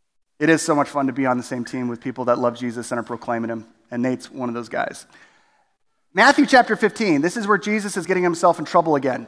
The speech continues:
consistently offending others and getting himself in trouble with the religious people in town. And, um, again, this is no exception, but it starts in chapter fifteen, verse one. It says this, "Then some of the Pharisees and teachers of the law came to Jesus from Jerusalem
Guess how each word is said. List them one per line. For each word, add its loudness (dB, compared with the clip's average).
consistently 0
offending 4
others 2
and 6
getting 4
himself 4
in -4
trouble 2
with 0
the -4
religious -2
people -8
in -8
town. 2
And, 6
um, 2
again, 0
this -6
is -8
no 4
exception, 0
but 2
it -2
starts -4
in -8
chapter 0
fifteen, -6
verse -6
one. -6
It -20
says -8
this, -4
"Then 6
some 4
of 6
the 4
Pharisees 6
and 2
teachers -2
of 0
the 4
law 10
came 0
to 0
Jesus 0
from 2
Jerusalem -4